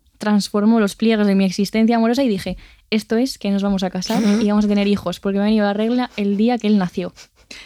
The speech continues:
Speaker 1: Y
Speaker 2: Luego
Speaker 1: se lo dije un
Speaker 2: Sí,
Speaker 1: día.
Speaker 2: sí.
Speaker 1: Al tiempo le dije, "Tengo esta hipótesis".
Speaker 2: ¿Y él?
Speaker 1: Él dijo,
Speaker 2: Ok.
Speaker 1: <laughs> "Amiga, date cuenta de que esto no va a pasar".
Speaker 2: <laughs> Mucho
Speaker 1: Sí.
Speaker 2: texto, mucho texto.
Speaker 1: Sí, pero,
Speaker 2: Yo
Speaker 1: jo, es muy chulo como todas estas, ¿no? Eh, distintas maneras de aproximarte como a los escenarios
Speaker 2: Sí.
Speaker 1: hipotéticos, ¿no?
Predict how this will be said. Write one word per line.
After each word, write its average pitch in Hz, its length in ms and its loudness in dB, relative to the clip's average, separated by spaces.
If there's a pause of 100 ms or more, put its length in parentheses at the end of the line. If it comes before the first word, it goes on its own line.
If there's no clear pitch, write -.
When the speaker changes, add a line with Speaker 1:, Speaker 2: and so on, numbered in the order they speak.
Speaker 1:
Y 220 60 -6
Speaker 2:
Luego 220 100 2
Speaker 1:
se 240 60 2
lo 233 80 4
dije 254 240 2
un 185 80 -2
Speaker 2:
Sí, 202 100 4
Speaker 1:
día. 190 140 2
Speaker 2:
sí. 175 180 -6 (160)
Speaker 1:
Al 202 160 0
tiempo 240 320 2
le 247 80 2
dije, 202 280 0
"Tengo 226 180 2
esta 214 160 -4
hipótesis". 190 580 -12 (140)
Speaker 2:
¿Y 220 120 0
él? 262 220 -2 (180)
Speaker 1:
Él 220 120 2
dijo, 190 340 0 (340)
Speaker 2:
Ok. 214 200 -4 (220)
Speaker 1:
<laughs> - 220 -20
"Amiga, 233 300 2
date 208 220 0
cuenta 226 260 2
de 208 80 0
que - 60 -8
esto 208 260 -2
no 214 100 4
va 208 60 0
a 226 40 -2
pasar". - 400 -16 (340)
Speaker 2:
<laughs> 247 300 -4 (440)
Mucho 247 280 0
Speaker 1:
Sí. 233 80 0
Speaker 2:
texto, 175 460 -10
mucho 208 280 -12
texto. 175 400 -16
Speaker 1:
Sí, 208 320 -6 (100)
pero, 247 160 2
Speaker 2:
Yo - 60 0
Speaker 1:
jo, 269 80 2
es 269 100 2
muy 302 120 0
chulo 269 220 0
como 233 200 2
todas 233 200 0
estas, 247 420 -4 (200)
¿no? 233 300 2
Eh, 214 160 0
distintas 220 460 2
maneras 233 300 2
de 220 60 -4
aproximarte 208 600 0
como 208 180 2
a 196 40 0
los 190 240 -2
escenarios 208 520 0
Speaker 2:
Sí. 220 80 0
Speaker 1:
hipotéticos, 196 760 -4
¿no? 202 180 -4